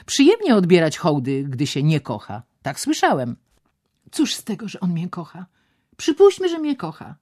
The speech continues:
O, w takim razie", rzekł Płaza, uśmiechając się przeciągle, "sądzę, że mogłaby pani dla dobra przyjaciół to uczynić, żeby w swej górnej świetlicy przyjąć hołdy hrabicza polskiego.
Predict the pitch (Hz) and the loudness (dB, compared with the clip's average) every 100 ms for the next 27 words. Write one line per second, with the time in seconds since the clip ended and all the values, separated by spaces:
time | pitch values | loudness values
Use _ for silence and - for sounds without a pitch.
0 | _ _ _ _ _ 190 254 427 427 285 | _ _ _ _ _ -4 -4 -4 -4 -2
1 | 277 294 240 220 240 254 277 277 _ - | 0 0 2 2 0 -2 -6 -8 _ -20
2 | - _ - 131 139 139 - 143 139 - | -20 _ -12 -12 -8 -10 -8 -6 -6 -8
3 | 156 147 131 131 123 123 123 - 131 131 | -8 -10 -8 -8 -10 -10 -14 -14 -12 -12
4 | 117 127 127 - _ - - - 226 196 | -12 -12 -16 -20 _ -20 -20 -4 0 2
5 | 185 214 254 277 269 285 285 302 302 311 | 2 2 0 0 -2 -2 -2 -4 -6 -8
6 | 339 427 440 415 294 226 202 180 160 160 | -8 -2 0 0 0 0 0 0 0 0
7 | 156 160 160 - 170 156 156 165 - 180 | -2 -4 -6 -4 -4 -2 -2 -4 -2 0
8 | 165 - 156 143 208 208 180 175 175 - | 0 -2 -4 -2 -2 -2 -4 -4 -6 -8
9 | - 160 143 - - - 127 185 185 180 | -8 -8 -8 -14 -20 -6 4 6 6 2
10 | 160 - 160 160 175 185 180 - - 196 | -2 -4 -4 -4 -2 -2 -4 -8 0 2
11 | 160 156 - 156 151 147 147 - - - | 2 0 -4 -4 -2 -4 -6 -12 -10 -4
12 | 175 151 127 127 - 110 - - 107 - | -2 -2 -4 -10 -12 -14 -14 -16 -16 -16
13 | 53 | -20